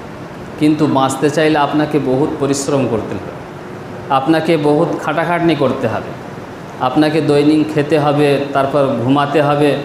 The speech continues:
আপনাকে প্রতিদিন গোসল করতে হবে, আপনি অসুস্থ হলে ডাক্তার দেখাতে হবে, আপনার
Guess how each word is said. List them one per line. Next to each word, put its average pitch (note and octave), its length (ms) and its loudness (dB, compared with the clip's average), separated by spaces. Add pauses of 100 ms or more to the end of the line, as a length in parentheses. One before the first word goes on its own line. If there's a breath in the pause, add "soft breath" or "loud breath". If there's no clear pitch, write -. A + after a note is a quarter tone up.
(960)
আপনাকে D3+ 460 2
প্রতিদিন D3+ 440 2
গোসল C#3+ 340 2
করতে D#3 300 2
হবে, D3 300 4 (840)
আপনি A#2+ 220 2
অসুস্থ C#3+ 440 2
হলে D3 240 4
ডাক্তার C#3+ 400 0
দেখাতে D3 360 2
হবে, C#3+ 240 4 (1500)
আপনার E3+ 280 2